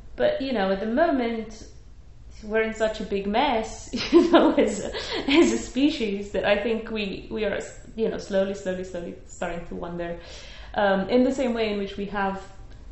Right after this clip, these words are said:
tried to make a tiny, tiny, tiny, tiny difference with these projects in, um, in Eastern Europeans' lives,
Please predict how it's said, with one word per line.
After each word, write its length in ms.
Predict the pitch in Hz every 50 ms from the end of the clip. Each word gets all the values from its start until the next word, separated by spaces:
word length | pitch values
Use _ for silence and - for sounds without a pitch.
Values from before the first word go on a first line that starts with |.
| - -
tried 480 | - - - 233 226 233 233 233 233 -
to 100 | - 233
make 340 | 208 202 190 190 185 190 190
a 120 | 190 - -
tiny, 520 | - - 440 427 440 427 415 415 403 370
tiny, 320 | 359 349 330 320 302 294 277
tiny, 320 | 277 269 262 254 247 240
tiny 400 | 240 - 220 220 214 214 214 208
difference 540 | 196 190 196 - - 190 185 185 185 - -
with 220 | - 185 175 - -
these 180 | 185 175 - -
projects 540 | - - 214 185 190 185 185 - - -
in, 300 | - 196 185 180 175 175
um, 360 | 170 165 160 156 160 165 165 -
in 140 | - 202 185 175
Eastern 220 | 190 - - 180
Europeans' 360 | 165 160 - 185 160 160 -
lives, 320 | 170 160 190 240 254 254